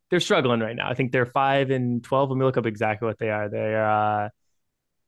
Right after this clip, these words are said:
they are five and twelve. Yep. But their Pythag is a little bit higher. They're seven and ten. They've had a couple of unlucky losses. They've got some injuries right now. I think the key thing, and you've said it before on this podcast, it's true.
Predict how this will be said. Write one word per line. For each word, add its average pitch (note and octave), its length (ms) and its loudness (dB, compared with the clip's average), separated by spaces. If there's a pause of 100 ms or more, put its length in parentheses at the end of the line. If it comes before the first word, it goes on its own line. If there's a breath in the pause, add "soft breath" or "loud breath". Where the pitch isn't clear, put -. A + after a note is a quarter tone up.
(320)
they B2+ 140 2
are A#2+ 180 0
five C3+ 280 0
and C#3+ 80 0
twelve. A2+ 320 0
Yep. A#2+ 240 0
But C3 160 0
their C#3+ 80 2
Pythag A3+ 840 -2
is C#3+ 140 -2
a C#3 60 0
little B2+ 220 2
bit A3 120 0
higher. C3 240 2
They're B2 100 0
seven C3+ 300 -2
and E3+ 100 -2
ten. A#2+ 200 2
They've B2 120 0
had B2+ 140 0
a B2+ 60 -8
couple D#3 280 0
of F3+ 100 0
unlucky D#3 400 0
losses. A2 680 0 (460 soft breath)
They've C#3 120 4
got D#3+ 300 -2
some G3 160 2
injuries E3 400 0
right C3+ 180 2
now. A#2+ 600 0 (100)
I C#3+ 60 -2
think A3+ 200 0
the A#3 80 0
key F3+ 200 -2
thing, C#3+ 260 0
and C3 220 2
you've C#3 240 0
said C3 180 2
it B2+ 140 0
before B2+ 320 0
on A#2 80 -2
this A#2 100 -2
podcast, A2+ 500 -2
it's B2+ 160 -6
true. - 160 -6